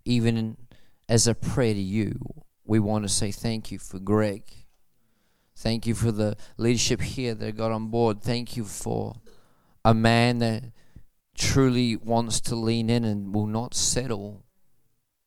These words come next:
for close enough is good enough. God, I want to thank you for him, and I cry out for deeper, more, greater revelation. I also pray for the wisdom on application.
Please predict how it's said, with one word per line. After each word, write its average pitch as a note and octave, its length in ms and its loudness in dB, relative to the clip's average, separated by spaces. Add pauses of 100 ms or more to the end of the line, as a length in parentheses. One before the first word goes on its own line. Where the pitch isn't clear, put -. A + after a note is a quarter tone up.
(640)
for - 160 -4
close - 400 2
enough A2 640 0
is G2 220 0
good G#2 200 6
enough. G2 760 -4 (2750)
God, A#2 280 8
I A#2+ 40 8
want A#2+ 260 4
to - 20 -2
thank C3+ 320 -2
you C3+ 60 -2
for G#2 240 0
him, A2 160 2
and G#2+ 100 0
I A#2 140 0
cry A2 300 -2
out A2+ 160 -8
for G#2 240 -8 (360)
deeper, A2+ 500 0 (120)
more, G2+ 560 4 (180)
greater G#2+ 360 2
revelation. F#2+ 880 -2 (840)
I G#2 80 6
also A2+ 300 6
pray A#2+ 260 2
for A#2+ 100 -2
the A#2 140 4
wisdom A#2+ 440 2
on A#2 160 -2
application. G#2 1200 -6